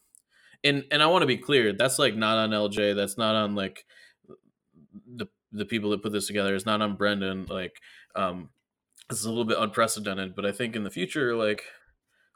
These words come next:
why not, you know? Uh, we've got the tables, we've got the stuff. Um, everybody is there already. Um, it's not like people booked their flights out to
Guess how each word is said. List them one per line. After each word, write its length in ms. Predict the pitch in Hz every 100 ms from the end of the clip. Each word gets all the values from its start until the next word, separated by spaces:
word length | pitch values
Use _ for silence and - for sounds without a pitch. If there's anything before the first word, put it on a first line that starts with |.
| -
why 160 | 208 214
not, 380 | 220 175 98 _ -
you 100 | 107
know? 220 | 123 180 - _ _ -
Uh, 140 | 107
we've 180 | 101 117
got 180 | 131 156
the 60 | 139
tables, 500 | - 143 165 175 -
we've 120 | 113
got 180 | 131 147
the 80 | -
stuff. 480 | - 143 165 - - _ - - _ _
Um, 540 | - 104 101 101 101 -
everybody 720 | 107 123 135 143 143 135 131 123
is 420 | - 104 101 -
there 360 | - 107 117 135
already. 580 | 127 120 120 147 165 _ _ _ _ _ -
Um, 220 | 101 98
it's 180 | 101 -
not 160 | 135 117
like 180 | 117
people 360 | - 131 131 117
booked 280 | 104 127 127
their 140 | 117
flights 540 | 107 135 120 113 - - -
out 300 | 110 113 - _ _ _ _ _ _ -
to 340 | 113 104 95